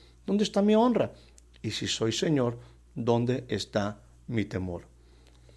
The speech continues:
En ese sentido es cuando volvemos acá a, al libro de Isaías, nuevamente menciono,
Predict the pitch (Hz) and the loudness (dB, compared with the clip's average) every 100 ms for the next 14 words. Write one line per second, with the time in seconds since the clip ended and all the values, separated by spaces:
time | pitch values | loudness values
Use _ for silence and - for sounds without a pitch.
0 | - - - - - - 131 165 170 135 | -20 -20 -20 -20 -20 -2 2 2 2 0
1 | 117 147 151 165 - 98 123 110 104 95 | 2 6 6 6 0 -4 -4 0 2 0
2 | - - - - 104 104 110 120 - 90 | -6 -20 -16 -6 -4 -2 -2 -2 -2 -2
3 | 110 107 104 - - - - 98 - 95 | 0 0 -2 -10 -20 -20 -8 -6 -4 -2
4 | 107 123 135 117 131 135 151 131 - - | 0 2 2 2 2 4 4 2 -4 -14
5 | - 98 98 110 117 113 123 123 113 127 | -16 -10 -6 -4 -4 -2 -2 -2 0 0
6 | 120 123 | 0 -4